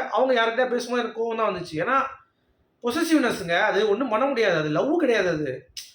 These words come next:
அவனுக்கு ரொம்ப பிடிக்கும், அதனால அவன் பேசுறப்ப எனக்கு வந்து என்ன என்கிட்ட பேச மாட்டான் அப்படின்ற அந்த ஒரு விஷயம் தான். மத்தபடி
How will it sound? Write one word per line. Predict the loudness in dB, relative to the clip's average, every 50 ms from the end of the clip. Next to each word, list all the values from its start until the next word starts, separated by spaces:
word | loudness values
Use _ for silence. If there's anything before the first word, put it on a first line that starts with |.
| _ _ _ _ _ _
அவனுக்கு | -8 -8 -8 -2
ரொம்ப | -2 0 0
பிடிக்கும், | 2 0 2 2 2 2
அதனால | 4 2 2 2
அவன் | 2 2 2 2
பேசுறப்ப | 2 2 0 0 2 2 2
எனக்கு | 2 0 -2 -4
வந்து | -2 -2 -2
என்ன | 0 0
என்கிட்ட | 0 2 0 0 0
பேச | 0 0 0 -2
மாட்டான் | -6 -4 -2 -2 -4
அப்படின்ற | -4 -4 -4 -4 -4 -4
அந்த | -2 0 2
ஒரு | 2 2 2
விஷயம் | 0 -2 -2 -2 0 0
தான். | 0 0 0 -4
மத்தபடி | -6 -8 -4 -2 -2 -2 0 2 0 2 2 4